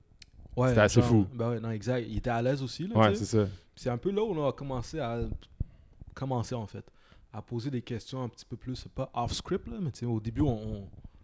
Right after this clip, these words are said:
Speaker 1: on se tenait vraiment au parcours de la personne, puis on, tu sais, on
Speaker 2: Mhm.
Speaker 1: n'allait pas vraiment chercher ailleurs, là. Mais là, lui, il était tellement intéressant que, que ça venait tout seul, là, tu sais. Nos, euh, des, des questions ou des,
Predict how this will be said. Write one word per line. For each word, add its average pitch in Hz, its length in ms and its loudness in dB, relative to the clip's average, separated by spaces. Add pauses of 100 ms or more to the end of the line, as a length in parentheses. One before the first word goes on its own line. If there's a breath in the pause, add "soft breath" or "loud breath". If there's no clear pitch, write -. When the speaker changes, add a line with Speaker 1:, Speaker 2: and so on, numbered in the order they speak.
(440 soft breath)
Speaker 1:
on 110 80 -12
se - 100 -10
tenait 135 180 -4
vraiment 139 500 -2
au 127 100 0
parcours 147 420 0
de 139 60 0
la 117 120 -2
personne, 135 520 -2
puis 123 120 -6
on, 113 120 -2
tu 110 60 -8 (180)
sais, - 120 0
on 107 160 -4
Speaker 2:
Mhm. 101 100 0
Speaker 1:
n'allait 107 180 2
pas 123 160 -4
vraiment 117 280 -6
chercher - 380 -4
ailleurs, 110 320 0
là. 147 80 -8 (840 soft breath)
Mais 113 80 0
là, 131 100 8
lui, 156 600 4
il 143 80 -8
était 113 320 -4
tellement 127 340 -4
intéressant 127 600 -6
que, 107 220 -6
que - 160 -16
ça - 140 -12
venait 117 220 -6
tout 117 140 -18
seul, 117 280 -6
là, 95 140 -10
tu 107 160 -8
sais. 117 60 -8 (200)
Nos, 107 140 -8
euh, 101 320 -14 (100)
des, 87 220 -20
des 107 80 -20
questions 135 540 -10
ou 131 80 -6
des, 110 280 -8